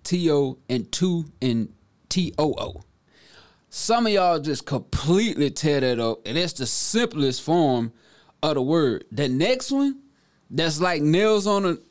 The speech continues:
on a chalkboard to me. You're special,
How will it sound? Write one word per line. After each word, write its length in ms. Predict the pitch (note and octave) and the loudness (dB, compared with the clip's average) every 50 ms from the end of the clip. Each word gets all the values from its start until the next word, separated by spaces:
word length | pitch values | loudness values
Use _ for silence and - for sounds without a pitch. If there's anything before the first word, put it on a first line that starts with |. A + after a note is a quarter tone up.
| _ - | _ 0
on 160 | E3+ F3+ D#3+ | 0 2 2
a 60 | C#3 | 0
chalkboard 680 | A2+ - - G#3+ G#3 F#3+ - E3+ F#3+ G#3 G#3+ G#3+ G3 F#3 | -2 0 2 2 2 2 0 2 2 2 2 2 0 0
to 60 | - G3 | 0 0
me. 320 | G#3 A3+ A#3 A#3 A3+ A3 - _ _ _ _ _ _ _ _ _ _ _ _ _ _ _ _ _ _ _ _ _ _ _ _ _ _ _ _ _ _ _ _ _ _ _ _ _ _ _ _ _ _ _ _ _ _ _ _ _ | 2 4 4 2 2 0 -6 _ _ _ _ _ _ _ _ _ _ _ _ _ _ _ _ _ _ _ _ _ _ _ _ _ _ _ _ _ _ _ _ _ _ _ _ _ _ _ _ _ _ _ _ _ _ _ _ _
You're 300 | - C#3+ E3+ A#3 C#4 C#4+ | 0 2 2 4 4 4
special, 720 | B3+ - - - - A#3 A#3+ A3+ - - - B2+ F#2 D#2 | 2 0 -2 -2 -2 0 0 0 0 0 0 -2 -4 -4